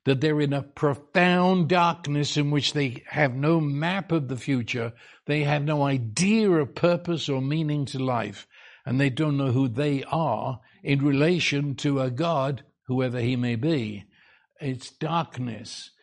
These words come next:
And also then, of course, that means I don't see you as you really are.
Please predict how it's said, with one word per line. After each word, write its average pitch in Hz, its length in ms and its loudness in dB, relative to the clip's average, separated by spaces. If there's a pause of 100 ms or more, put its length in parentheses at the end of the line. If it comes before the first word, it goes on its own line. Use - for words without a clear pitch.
(320)
And 151 200 2
also 160 400 2
then, 131 420 2
of 127 180 -2
course, 131 680 0 (500)
that 135 400 -2 (560)
means 147 560 -2
I 139 140 0
don't 143 340 0
see 160 260 -2
you 147 600 0
as 123 240 -2
you 127 120 0
really 117 380 -2
are. 104 380 -6